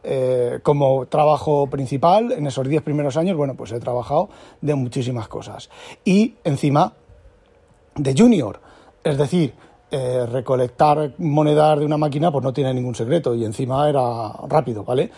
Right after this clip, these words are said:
Es una cosa que no requiere mucha, mucha competencia técnica, lo único que requiere es ser honrado y no robar. Eh, era técnico recaudador, ¿vale? Siempre relacionado con la, con la,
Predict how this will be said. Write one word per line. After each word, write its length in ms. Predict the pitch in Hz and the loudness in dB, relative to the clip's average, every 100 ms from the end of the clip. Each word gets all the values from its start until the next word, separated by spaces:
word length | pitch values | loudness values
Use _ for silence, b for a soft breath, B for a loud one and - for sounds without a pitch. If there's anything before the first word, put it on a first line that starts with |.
| B | B
Es 80 | - | -12
una 220 | 127 120 | -8 -6
cosa 240 | 113 131 143 | -2 0 0
que 80 | 131 | 0
no 100 | 127 | -2
requiere 560 | 123 139 127 127 123 - B B | -2 0 2 4 2 -2 B B
mucha, 580 | 151 151 160 139 135 135 | 0 2 4 4 4 2
mucha 560 | 151 143 151 147 147 | -2 0 2 2 2
competencia 500 | 127 143 147 147 147 | 0 -2 0 0 2
técnica, 320 | 139 156 160 180 | 2 2 4 4
lo 80 | |
único 240 | 147 143 147 | 4 2 2
que 80 | 143 | 0
requiere 480 | 135 123 165 202 202 B B | 0 0 2 2 2 B B
es 440 | - 147 156 180 143 | 2 4 4 2 -2
ser 220 | - 151 | 2 4
honrado 480 | 147 143 165 208 302 b b b - | 4 4 6 4 0 b b b -4
y 180 | 151 | 0
no 140 | 139 139 | 2 2
robar. 320 | 120 107 98 _ B B B | 2 -4 -10 _ B B B
Eh, 640 | 185 165 160 156 151 156 - | 0 2 4 6 4 2 2
era 220 | 170 165 | 2 4
técnico 440 | 180 185 180 196 | 2 2 2 2
recaudador, 600 | 180 147 151 151 170 233 | 2 2 4 4 4 2
¿vale? 340 | 240 131 143 127 | 0 -2 -2 -4
Siempre 340 | - 151 143 | -4 -4 -2
relacionado 460 | 147 135 139 143 139 | 0 0 0 -2 0
con 120 | 135 | 0
la, 360 | 131 123 123 - | 2 0 -2 -6
con 200 | 135 123 | -10 -6
la, 380 | 123 113 117 | -6 -6 -8